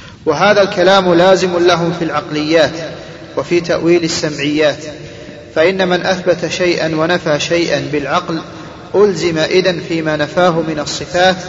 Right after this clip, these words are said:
التي جاء بها الكتاب والسنة، نظير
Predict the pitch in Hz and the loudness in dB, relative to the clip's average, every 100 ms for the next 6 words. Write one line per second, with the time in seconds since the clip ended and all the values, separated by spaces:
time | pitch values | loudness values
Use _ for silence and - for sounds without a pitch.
0 | - - 180 170 156 180 151 151 175 156 | -12 -2 2 4 2 -2 -2 2 2 2
1 | 156 156 151 147 151 156 165 165 147 139 | 0 -2 -4 -6 -2 2 2 2 0 -2
2 | - 170 147 123 - - - - - - | -4 -4 -4 -6 -10 -16 -18 -20 -20 -10
3 | 156 156 180 196 | -4 2 4 6